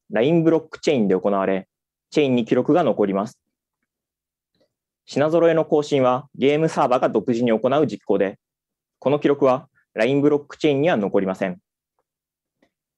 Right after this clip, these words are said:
そのため、ある疑問が生じるかもしれません。ユーザー側からすれば、更新をブロックチェーンに公開しないのはなぜもしかしてレアカードとか出にくくしてるんじゃないの？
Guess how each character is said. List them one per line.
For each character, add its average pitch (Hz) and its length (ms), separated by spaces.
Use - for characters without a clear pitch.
そ - 140
の 117 100
た 110 100
め、 113 240
あ 131 120
る 143 100
疑 127 100
問 131 160
が 185 80
生 123 200
じ 127 100
る 135 80
か 180 100
も 180 100
し - 100
れ 104 60
ま 90 80
せ 95 120
ん。 90 100
ユ 147 160
ー - 20
ザ 202 120
ー - 20
側 190 180
か 180 100
ら 175 80
す - 120
れ 165 80
ば、 101 260
更 139 160
新 151 220
を 147 60
ブ 143 100
ロ 151 100
ッ 151 60
ク - 80
チ - 120
ェ 151 40
ー 127 60
ン 107 40
に 98 120
公 117 180
開 135 180
し 160 100
な 156 60
い 147 60
の 107 80
は 95 60
な 117 160
ぜ 110 220
も 117 100
し - 60
か 113 100
し - 60
て 101 260
レ 104 140
ア 123 80
カ 175 180
ー - 20
ド 127 120
と 104 100
か 101 100
出 117 140
に 143 120
く 156 100
く 175 80
し - 100
て 123 80
る 117 80
ん 110 40
じ 104 60
ゃ 101 40
な 95 100
い 95 40
の？ 107 240